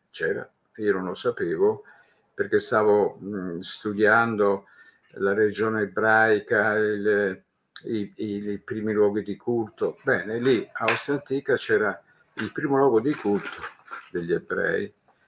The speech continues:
che erano venuti qui. Quindi guardate, eh, chi incontrate, incontrate,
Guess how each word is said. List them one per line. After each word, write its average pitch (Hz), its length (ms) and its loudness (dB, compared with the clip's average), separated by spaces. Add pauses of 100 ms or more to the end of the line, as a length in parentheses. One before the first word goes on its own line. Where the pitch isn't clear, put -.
che - 100 -2
erano 110 260 2
venuti 101 640 -2 (840)
qui. - 400 -10
Quindi 98 520 2 (580)
guardate, 127 840 2
eh, - 1400 0 (260)
chi 151 180 2
incontrate, 131 680 2
incontrate, 104 1200 2